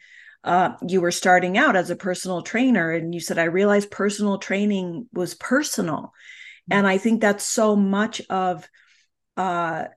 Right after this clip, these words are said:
Speaker 1: health coaching as well, or, you know, being a functional diagnostic nutrition practitioner. I'm sure, you know, working with people one-on-one, you know, you often, uh,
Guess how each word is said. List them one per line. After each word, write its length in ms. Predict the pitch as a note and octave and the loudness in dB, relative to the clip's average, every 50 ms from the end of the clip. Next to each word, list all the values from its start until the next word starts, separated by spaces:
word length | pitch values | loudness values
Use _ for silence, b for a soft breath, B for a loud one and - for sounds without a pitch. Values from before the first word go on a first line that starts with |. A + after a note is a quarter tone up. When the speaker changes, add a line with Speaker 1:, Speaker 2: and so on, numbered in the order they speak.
| _ - | _ -10
Speaker 1:
health 400 | - - G#3 C#4 D#4+ E4+ E4 - | -8 -4 -2 -2 -2 -2 -4 -6
coaching 680 | - - G3+ F3+ E3+ F3+ - F#3 F3 E3+ E3+ D#3+ - - | -4 -2 -2 -2 -2 -2 -4 -4 -4 -4 -6 -8 -8 -6
as 240 | - F#3+ F#3+ F#3 - | -4 -2 -2 -2 -2
well, 440 | G3 G#3+ A3 A3+ F#3+ F3 F#3 - - | 0 2 2 4 2 2 0 -2 -2
or, 400 | - F#3 F#3 F#3 G3 F#3+ E3+ - - | -2 -2 0 0 0 -2 -4 -6 -6
you 100 | - G3+ | -6 -4
know, 160 | F#3 E3+ E3 | -4 -4 -6
being 480 | E3 E3 F#3+ F#3 F3 F3 F3 E3+ E3+ E3+ | -6 -4 -2 0 0 0 -2 -2 -4 -4
a 220 | E3+ E3 E3 - - | -4 -6 -6 -8 -6
functional 460 | - F3+ E3+ E3 - - F3+ E3+ D#3 | -4 -4 -4 -2 -4 -6 -6 -6 -4
diagnostic 720 | C#3 E3+ D3+ D3+ D#3 D#3+ E3+ E3+ E3 D#3+ D#3+ - - E3+ F#3 | -2 -2 0 0 0 -2 -2 -2 -4 -4 -4 -6 -6 -4 -4
nutrition 460 | F#3 E3 - - A3+ G#3+ - G#3+ G3+ | -4 -4 -4 -4 -2 0 0 -2 0
practitioner. 720 | - G3 F3+ F#3 F#3 - G3+ G3 G3 - F#3+ F#3+ F#3 F3+ | 0 0 0 0 0 -2 -4 -4 -2 0 0 0 2 2
I'm 120 | F3 E3+ E3 | 0 0 -2
sure, 340 | D#3+ - - A3 G#3+ - | -6 -4 -2 0 0 0
you 120 | - G3+ G3 | 0 0 -2
know, 140 | F#3 F3 E3+ | 0 -2 -2
working 480 | D#3+ F#3 G#3+ A#3+ A#3 - A3+ A3 G#3 | -2 -2 -2 -2 -2 -2 -2 -2 -2
with 120 | G3 G3+ - | -2 -4 -4
people 360 | - G3+ G3 - F#3 F#3 F3 | -6 -6 -2 0 0 0 0
one-on-one, 960 | E3+ F3+ F3+ F3+ F3+ E3 E3+ F3 E3+ F3 G#3 C4 C4+ A#3 F#3 F3 E3+ D#3+ E3 B B B B B B B B B B B B B B B _ _ _ _ _ _ _ _ | 0 -2 -2 -2 -2 -2 -2 -4 -4 -4 -4 -2 -2 -2 -2 -2 -4 -8 -12 B B B B B B B B B B B B B B B _ _ _ _ _ _ _ _
you 200 | C3+ E3 F#3+ G#3 G3+ | -12 -4 -2 0 0
know, 120 | F#3+ F3+ | 0 0
you 340 | F3+ F3+ F#3 G3+ G3+ G3 - - | -2 -4 -2 -2 -2 -2 0 0
often, 840 | F#3+ F#3+ G3 G3+ G3+ - - G3 F#3+ F3+ F3+ F3+ F3+ F3 - D#3+ - _ _ _ _ | 0 0 0 -2 -4 -4 -2 -2 0 0 -2 -4 -6 -8 -10 -12 -16 _ _ _ _
uh, 40 | - | -16